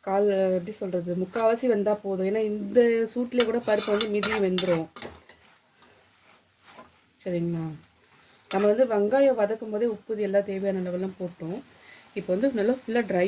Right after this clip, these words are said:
ஆனதும் லைட்டா தான் தண்ணி இருக்கு. அது வந்து பருப்புல இருக்க தண்ணி தான். தேங்காய் துருவி அதுல ரெண்டு ஸ்பூன் சேர்த்துக்கிட்டா போதும், நிறைய கூட தேவையில்ல. இல்ல நீங்க அப்படியே பொரியல் மட்டும் பண்றீங்க அப்படின்னா சேம் மெத்தட் தான். துவரம் பருப்பு பதிலா கொஞ்சோண்டு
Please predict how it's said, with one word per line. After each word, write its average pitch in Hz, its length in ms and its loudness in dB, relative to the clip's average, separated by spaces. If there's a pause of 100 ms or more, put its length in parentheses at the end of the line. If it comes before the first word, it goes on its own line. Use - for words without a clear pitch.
ஆனதும் 214 400 -2
லைட்டா 190 340 -2
தான் 226 200 -2
தண்ணி 185 200 2
இருக்கு. 180 340 -2
அது 196 140 -6
வந்து 190 200 0
பருப்புல 202 360 -6
இருக்க 185 160 -6
தண்ணி 165 280 -8
தான். 170 180 -8 (640)
தேங்காய் 247 420 2
துருவி 214 280 0
அதுல 196 280 2 (160)
ரெண்டு 185 260 -2
ஸ்பூன் 208 320 -6
சேர்த்துக்கிட்டா 180 440 -4
போதும், 170 380 -4
நிறைய 190 280 0
கூட 196 220 -2
தேவையில்ல. 180 440 -2 (720)
இல்ல 233 160 4
நீங்க 233 220 4 (100)
அப்படியே 214 360 2
பொரியல் 247 320 4
மட்டும் 233 240 -2
பண்றீங்க 214 380 -2
அப்படின்னா 202 380 -2
சேம் 240 420 2
மெத்தட் 202 380 0
தான். 202 180 -4 (480)
துவரம் 262 340 4
பருப்பு 190 340 2
பதிலா 196 280 0
கொஞ்சோண்டு 208 440 0